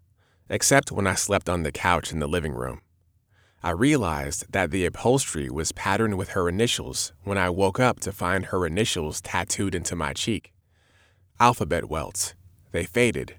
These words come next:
but stayed. "Don't sleep on the couch," she said. "It'll make you achy all over. And besides, we don't get tattoos in this family."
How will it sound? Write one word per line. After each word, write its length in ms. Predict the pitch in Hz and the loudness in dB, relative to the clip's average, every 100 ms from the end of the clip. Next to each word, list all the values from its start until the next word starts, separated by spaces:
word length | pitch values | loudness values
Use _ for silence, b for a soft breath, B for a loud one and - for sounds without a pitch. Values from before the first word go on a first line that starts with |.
| - - | -16 -8
but 120 | 82 | -6
stayed. 420 | - 69 57 - _ _ _ _ _ _ _ _ _ _ _ - | -2 -2 -4 -10 _ _ _ _ _ _ _ _ _ _ _ 2
"Don't 240 | 160 170 | 4 6
sleep 320 | - - 113 | 4 4 4
on 140 | 107 95 | 4 4
the 100 | 76 | 0
couch," 560 | - 98 123 - - - - - - | 4 4 4 0 -4 -6 -20 -20 -20
she 220 | - - 73 | -12 -8 -4
said. 400 | 82 67 - - _ _ _ b b b b b | -2 -4 -6 -16 _ _ _ b b b b b
"It'll 160 | 123 | 0
make 260 | 135 143 - | 4 2 2
you 120 | 151 - | -4 4
achy 340 | 127 143 95 | 4 4 2
all 220 | 90 71 73 | 2 2 0
over. 340 | 69 55 - _ _ _ _ _ - | -2 -6 -12 _ _ _ _ _ -8
And 160 | 95 | -4
besides, 640 | 98 - 127 101 73 - - _ - - - | 0 0 0 -2 -4 -8 -10 _ -20 -20 -18
we 120 | - 165 | -2 2
don't 160 | 139 | 2
get 180 | 95 78 | 2 -2
tattoos 640 | - 80 - - 82 87 | 0 -2 -2 -2 -2 -2
in 80 | 95 | -4
this 200 | 78 76 | -2 -2
family." 460 | - 85 95 110 | -2 -2 0 -2